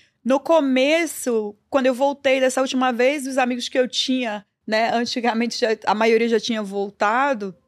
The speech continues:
pros seus países, mas eu enco-, eu conheci outras pessoas e algumas brasileiras que, que hoje são, assim, meus, meus xodóis aqui, a minha família também, como a Ingrid, a Carola, a gente é muito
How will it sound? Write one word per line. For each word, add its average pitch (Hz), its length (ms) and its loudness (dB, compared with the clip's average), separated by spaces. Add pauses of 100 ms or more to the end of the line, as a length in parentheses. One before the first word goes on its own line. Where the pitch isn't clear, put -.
pros 214 140 -10
seus 208 200 -2
países, 214 720 -2 (420)
mas 233 480 2
eu 269 160 4
enco-, 294 160 -4
eu 285 80 4
conheci 311 640 0
outras 302 460 -2
pessoas 254 760 0
e 220 140 -4
algumas 214 480 -4
brasileiras 196 680 -6
que, - 340 -12
que 190 200 -10
hoje 196 300 -2
são, 190 300 -8
assim, 190 260 -10
meus, 190 560 -6 (640)
meus 208 200 -2
xodóis 202 680 2
aqui, 196 300 -6
a 190 40 -6
minha 190 340 -8
família 196 680 -4
também, 196 720 -6
como 202 240 -6
a 185 160 -2
Ingrid, 190 640 -6 (320)
a 160 100 -2
Carola, 190 600 2
a 185 80 0
gente 190 760 -6
é 185 80 -2
muito 240 1160 -2